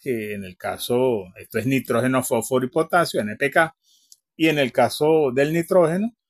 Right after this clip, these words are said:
por cada cien kilogramos de esta fórmula, tenemos diez kilogramos de nitrógeno. Y por cada cien kilogramos, igualmente, tenemos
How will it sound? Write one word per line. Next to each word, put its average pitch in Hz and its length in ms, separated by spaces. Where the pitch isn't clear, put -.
por 104 160
cada 107 260
cien 113 260
kilogramos 117 600
de 120 80
esta 131 200
fórmula, 190 540
tenemos 104 600
diez 104 880
kilogramos 98 680
de 113 100
nitrógeno. 98 500
Y 92 40
por 107 220
cada 123 240
cien 165 360
kilogramos, 180 880
igualmente, 135 680
tenemos 110 540